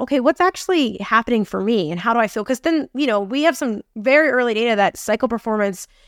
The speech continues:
even, I saw this at the Female Athlete Conference and I thought this was great. They tracked athletes across two cycles and their performance characteristics, and performance was different in each cycle.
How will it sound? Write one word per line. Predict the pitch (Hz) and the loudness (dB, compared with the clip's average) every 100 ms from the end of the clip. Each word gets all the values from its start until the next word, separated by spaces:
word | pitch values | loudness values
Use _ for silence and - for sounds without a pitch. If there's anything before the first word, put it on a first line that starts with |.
| _ | _
even, | - 240 254 - | -2 0 0 0
I | |
saw | 233 285 | 0 2
this | 302 | 2
at | 262 | 0
the | 233 | 0
Female | 233 220 | 2 2
Athlete | 202 190 202 | 2 0 -2
Conference | 190 180 180 180 | -2 -2 -2 -2
and | |
I | 185 | -2
thought | 190 | -2
this | 190 190 | -2 -2
was | 190 180 | -4 -2
great. | 190 170 | 0 0
They | 202 | -2
tracked | - 208 226 _ - | 0 0 0 _ -2
athletes | 196 196 202 185 | -2 0 -2 -4
across | - 185 - | -2 -2 -2
two | - 196 | -4 -4
cycles | - 180 214 226 | 0 0 0 0
and | 208 196 | 0 0
their | |
performance | 175 190 190 190 220 | 0 -2 0 0 0
characteristics, | - 247 240 254 - 262 - | 0 0 2 -2 0 -2 0
and | 202 | -4
performance | 202 - 214 226 | -2 0 0 -2
was | 185 | -2
different | 196 220 190 | -4 0 -2
in | 185 | -2
each | 170 | -4
cycle. | 170 165 151 | -4 -4 -6